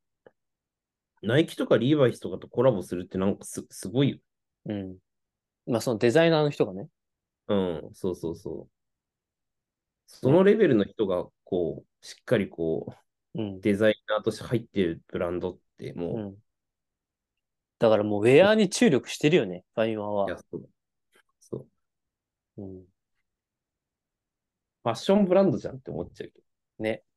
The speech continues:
Speaker 2: 買ったことある？
Speaker 1: あるあるあるある。
Speaker 2: うん。
Speaker 1: Tシャツもあるし、だから夏とかもう出先でめっちゃ汗かいて。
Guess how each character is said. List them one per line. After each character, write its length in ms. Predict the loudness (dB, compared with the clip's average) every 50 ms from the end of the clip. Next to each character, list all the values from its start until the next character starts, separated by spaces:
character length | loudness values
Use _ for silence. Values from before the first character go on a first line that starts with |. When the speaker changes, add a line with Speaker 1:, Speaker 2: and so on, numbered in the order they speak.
| _ _ _ _ _ _ _ _ _ _ _ _ _ _ _ _ _ _ _ _ _ _ _ _ _ _ _ _ -10
Speaker 2:
買 140 | -2 -2 0 4
っ 20 |
た 100 | 6 6 6
こ 80 | 8
と 180 | 8 8 8 8
あ 80 | 8 8
る？ 220 | 6 0 -6 _ _ _ _ _ _ _ _ _ _ _ _ _ _ _ _ _ 0
Speaker 1:
あ 120 | 4 6
る 100 | 6 6
あ 60 | 6
る 80 | 8 6
あ 80 | 6 6
る 80 | 6
あ 60 | 4
る。 200 | 4 2 -2 -4 _ _ _ -6
Speaker 2:
う 100 | -2 -2
ん。 260 | -2 -2 -4 -8 -12 _ _ _
Speaker 1:
T 140 | -20 -20 _ _
シ 60 | -4 -4
ャ 100 | -2 2
ツ 100 | 4 4
も 140 | 6 6
あ 60 | 6 4
る 100 | 2 0
し、 520 | -2 -2 -2 0 0 0 -2 -4 -8 -8
だ 120 | -2 0 0
か 40 | 2
ら 20 |
夏 360 | 2 0 0 -2 -4 -8 0
と 140 | 2 2 2
か 320 | 4 0 0 0 -2 -4 -6
も 240 | -6 -6 -6 -6 -8
う 60 | -12 _ _ -20 -20 -20 _ _ _ -12
出 180 | -6 -4 -2
先 260 | 0 0 0 0 4
で 100 | 4 4
め 200 | 4 4 4 2
っ 100 | 0 -2 _
ち 160 | _ 0 2
ゃ 60 | 2 2
汗 160 | 2 0 -2
か 140 | 0 0 -2
い 100 | -2 -4
て。 520 | -8 -8 -8 -8 -8 -10 -14 -16 -18